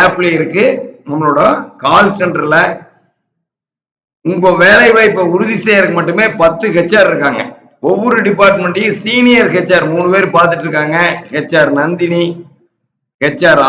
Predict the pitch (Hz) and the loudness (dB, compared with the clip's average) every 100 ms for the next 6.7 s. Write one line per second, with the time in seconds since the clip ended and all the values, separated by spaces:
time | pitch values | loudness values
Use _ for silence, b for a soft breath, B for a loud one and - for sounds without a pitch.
0 | 156 185 180 165 170 - - - _ - | 4 4 2 0 0 -4 -8 -18 _ -6
1 | 143 165 120 117 147 175 180 160 151 156 | -4 -2 -2 -2 -4 0 2 2 2 0
2 | 165 - - 127 175 185 190 170 175 175 | -6 -8 -6 -2 -2 0 0 2 4 4
3 | 165 156 143 139 147 160 160 156 170 160 | 4 0 -2 -2 -2 -2 -2 -2 -2 -4
4 | 139 165 202 208 190 165 170 175 180 - | -6 -2 0 0 0 -2 -4 -2 -2 -2
5 | 165 151 160 170 143 143 180 165 151 156 | -2 -2 -2 -2 0 0 0 -2 -2 -4
6 | 165 165 143 160 160 135 | -4 -2 -2 -2 -4 -6